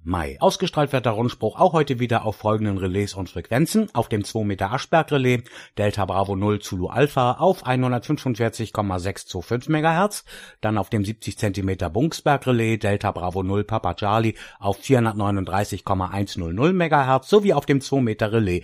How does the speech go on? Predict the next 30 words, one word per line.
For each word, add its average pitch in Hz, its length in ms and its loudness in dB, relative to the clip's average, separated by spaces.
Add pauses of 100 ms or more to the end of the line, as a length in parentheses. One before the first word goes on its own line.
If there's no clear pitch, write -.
(160)
in 101 180 0
Schwerin. 107 540 2 (300)
Das 95 180 -2
ist 95 160 -6
Delta 98 260 0
Bravo 90 300 0
Null 98 240 2
Mike 92 320 -2
Victor 98 260 -4
Papa 139 520 2
auf 180 280 4
einhundertfünfundvierzig 123 1120 0
Komma 123 240 2
sechs 87 260 -6
fünf 127 300 0
null 101 180 0
Megahertz. 85 560 -4
Ich 135 140 -4
bitte, 208 260 6 (260)
die 214 100 -2
genannten 165 320 2
Relais 120 340 2
und 123 160 -4
Frequenzen 107 500 -2
für 175 160 0
die 165 120 -2
Dauer 107 220 4
des 101 160 -6
Rundspruchs 101 380 -6
freizuhalten, 92 680 -2